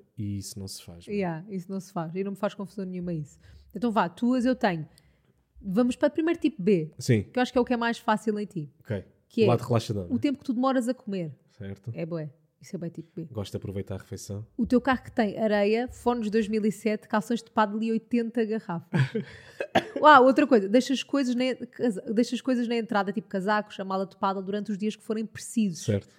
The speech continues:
Speaker 2: Pronto, eu é que vou lá tirar. Lidas bem com o rolo de papel higiênico que não tá no suporte.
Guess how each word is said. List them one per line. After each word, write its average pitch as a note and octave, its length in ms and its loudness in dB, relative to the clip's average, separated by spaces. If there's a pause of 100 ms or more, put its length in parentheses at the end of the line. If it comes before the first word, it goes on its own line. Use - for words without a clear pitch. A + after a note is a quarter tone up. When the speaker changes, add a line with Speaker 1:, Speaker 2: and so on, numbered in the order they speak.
(180)
Speaker 2:
Pronto, F3+ 220 -6
eu F3+ 60 0
é - 40 -2
que - 80 -10
vou F3 80 -10
lá F#3 120 -6
tirar. F3+ 300 -8 (800)
Lidas G#3+ 300 4
bem A#3 120 0
com A#3 100 -2
o - 20 4
rolo A3+ 160 0
de - 80 -6
papel A3+ 180 0
higiênico A3 420 -2
que A3 100 -10
não G#3+ 120 -6
tá G#3 140 -4
no G3+ 100 -6
suporte. - 500 -6